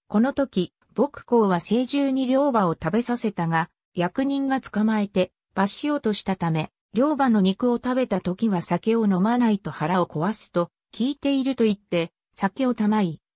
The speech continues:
その罪を許し、この聖獣は、馬酒兵と呼ばれることになる。これは馬を食すことが罪であっ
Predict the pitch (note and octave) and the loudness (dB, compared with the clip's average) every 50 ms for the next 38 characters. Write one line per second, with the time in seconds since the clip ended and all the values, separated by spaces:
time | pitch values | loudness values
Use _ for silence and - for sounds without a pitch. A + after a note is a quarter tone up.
0 | _ - - F#3+ G3+ A#3+ C4 C4+ - - D#4 D#4+ D#4+ C#4 A#3+ F3+ E3+ E3+ D#3+ F3+ | _ -4 0 2 2 2 0 -2 -4 -4 -2 0 2 2 2 2 2 0 0 0
1 | F#3+ - - D3 D#3 - _ _ _ _ - - F3+ G3 A#3+ B3 - D4 C#4+ C#4 | -2 -2 -2 -6 -6 -6 _ _ _ _ -2 0 2 2 2 0 -2 -2 -2 -2
2 | A#3 A3+ A#3 A#3 A3+ A3 G#3+ G#3+ A3 A3+ _ _ _ _ _ - E3 F#3+ A#3+ B3 | 0 0 0 0 2 2 2 0 -2 -4 _ _ _ _ _ -2 0 0 0 0
3 | - C4 C#4 - D4+ C#4 - D#4+ D#4 D4+ C4+ - G3+ G#3 G#3 F#3 F#3 G#3 A3 B3+ | -2 -4 -4 -4 -4 -6 -2 -2 -2 -2 0 0 0 2 2 2 0 0 0 2
4 | B3 B3+ B3 - B3 B3 B3 A#3+ G3+ E3+ D#3+ D#3+ D3+ C#3+ - - _ _ _ _ | 0 0 -2 -2 -4 0 2 2 2 2 2 0 0 -2 -4 -8 _ _ _ _
5 | _ _ _ _ _ _ _ _ - G#3+ C#4 D4 C#4+ C#4+ C4+ C4 C4 C#4 D4+ D4+ | _ _ _ _ _ _ _ _ 0 0 2 2 2 2 2 2 0 0 0 0
6 | D4 A#3+ - - A3 - - - - - - - C#4 - B3+ A#3 A3+ G3+ - - | 0 -2 -2 -4 -4 -6 -6 -8 -8 -8 -4 -6 -4 -4 -2 -2 -2 -2 -2 -4
7 | C#4 C#4 A#3+ G3+ F#3 F3 F#3+ | -2 0 0 0 0 0 -2